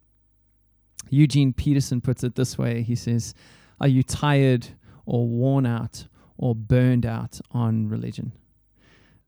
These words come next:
The first thing to recognize when we're talking about learning and practice is that, um, we're all doing it. <laughs>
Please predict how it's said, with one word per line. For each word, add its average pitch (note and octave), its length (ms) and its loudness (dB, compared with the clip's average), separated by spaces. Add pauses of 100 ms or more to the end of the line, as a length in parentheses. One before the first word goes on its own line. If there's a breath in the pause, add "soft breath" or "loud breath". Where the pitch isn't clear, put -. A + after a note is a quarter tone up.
(140)
The D3 220 2
first G#3 360 2
thing D#3+ 240 2
to C3 520 0
recognize B2+ 800 -2
when B2 80 -2
we're A2+ 80 -2
talking D3+ 360 0
about A2+ 380 -4
learning A2+ 360 -2
and G#2+ 120 -4
practice B2+ 580 -8 (140)
is C3 360 -2
that, C#3 260 0 (100)
um, C3+ 420 0
we're C#3 280 4
all E3 560 2 (720)
doing C#3+ 340 4
it. - 260 -16
<laughs> - 60 -16